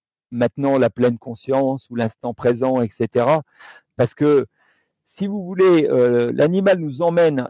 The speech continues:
dans, dans ce, sur ce registre-là. Pourquoi ? Parce que lui, c'est le champion du monde de l'instant présent.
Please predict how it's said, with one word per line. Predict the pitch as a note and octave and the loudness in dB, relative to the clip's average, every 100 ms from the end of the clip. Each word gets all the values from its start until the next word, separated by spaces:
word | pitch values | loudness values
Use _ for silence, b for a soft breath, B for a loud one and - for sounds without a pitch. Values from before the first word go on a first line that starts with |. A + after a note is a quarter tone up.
| - | -12
dans, | A#2+ B2+ B2 A#2 A2 A2+ A2+ G#2+ - - | -10 -6 -4 -4 -8 -10 -12 -14 -18 -14
dans | C3 C3 | -10 -10
ce, | - C#3 | -10 -12
sur | - C#3 A#2+ | -10 -10 -10
ce | - B2+ | -6 -4
registre-là. | A#2+ B2 A2+ B2+ - - C#3 F3+ A3+ A#3 - | -4 -4 -6 -8 -6 0 2 4 2 -2 -12
Pourquoi ? | C#3 - E3+ G3 | -14 -4 0 2
Parce | E3+ B2 - | 2 -2 -2
que | C#3 C#3+ C#3+ _ _ _ _ _ | -4 -2 -4 _ _ _ _ _
lui, | D3 D3 F#3 | -10 -6 -4
c'est | D#3 | -4
le | - | -4
champion | C#3 B2+ C3+ | -6 -6 -6
du | C3+ | -6
monde | F#3+ - | -6 -6
de | C#3+ | -2
l'instant | C#3 - C3+ | -2 -2 -4
présent. | - D3+ F3+ | -2 -2 -2